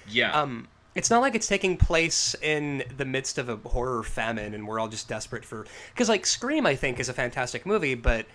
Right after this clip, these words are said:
Speaker 2: it had the distinction of being both, A, a really good movie, and then B, it was in that post-eighties, nobody really knows what's going on with horror right now desert, where it felt huge because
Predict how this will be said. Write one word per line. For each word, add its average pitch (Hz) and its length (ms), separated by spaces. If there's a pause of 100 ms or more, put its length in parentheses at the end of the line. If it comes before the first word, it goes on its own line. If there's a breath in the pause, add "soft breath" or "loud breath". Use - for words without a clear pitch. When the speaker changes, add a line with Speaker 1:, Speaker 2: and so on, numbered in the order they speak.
(340 loud breath)
Speaker 2:
it 165 160
had 165 260
the 151 60
distinction 151 460
of 135 100
being 131 240
both, 113 300
A, 233 240
a 175 100
really 170 300
good 143 200
movie, 165 440
and 131 100
then 120 220
B, 151 500 (260 loud breath)
it 165 140
was 160 140
in 156 100
that 135 280
post-eighties, 143 1200 (300 soft breath)
nobody 139 380
really 131 280
knows 127 200
what's 120 140
going 123 260
on 113 100
with 113 120
horror 117 340
right 110 240
now 107 240
desert, 117 640
where 120 300
it 127 180
felt 202 400
huge 180 640
because 123 560